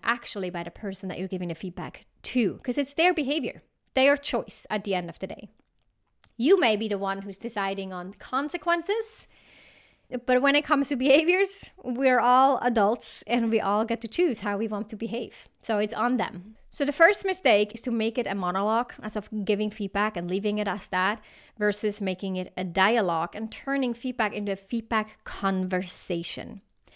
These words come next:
The second mistake is to not identify the gap. And here's what I mean by that. The gap is to actually figure out what they already know and their self-assessment versus what you assessed.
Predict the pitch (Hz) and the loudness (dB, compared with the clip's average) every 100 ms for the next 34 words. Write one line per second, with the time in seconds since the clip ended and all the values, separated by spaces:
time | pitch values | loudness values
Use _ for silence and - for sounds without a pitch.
0 | - - - - 233 254 254 320 381 480 | -20 -20 -20 -14 4 4 6 6 6 6
1 | 392 302 269 - 214 160 170 - 277 - | 4 6 4 4 2 2 -2 -2 -2 2
2 | 285 - 277 262 285 349 - 320 285 214 | 0 0 2 6 6 4 0 -2 0 0
3 | 220 262 269 285 277 220 190 165 196 196 | -2 -2 -2 -2 0 0 0 -2 -2 -2
4 | - - - - - 220 190 247 233 208 | -6 -4 -2 -2 -4 -6 0 0 2 2
5 | 185 190 175 135 - - _ _ _ _ | 0 -2 -4 -6 -8 -12 _ _ _ _
6 | - - _ _ _ 208 233 220 190 247 | -20 -20 _ _ _ -2 0 0 4 6
7 | 339 214 202 - 233 202 - 233 - 311 | 8 6 4 -2 -4 -4 -2 -2 0 -2
8 | 302 247 220 202 185 185 214 226 240 - | -2 -2 0 0 0 0 -2 0 0 2
9 | 202 220 208 180 170 170 160 196 381 - | 0 0 0 0 -4 -4 -4 -4 -6 -8
10 | _ _ _ _ _ _ 214 208 214 - | _ _ _ _ _ _ -4 0 0 2
11 | - 226 226 214 220 208 - 302 339 233 | 0 2 0 -2 -2 -4 -2 -2 -2 0
12 | 226 - 220 208 196 214 220 302 190 175 | -2 0 -4 -2 -6 -2 -4 -4 -4 -4
13 | - - - - | -6 -6 -10 -12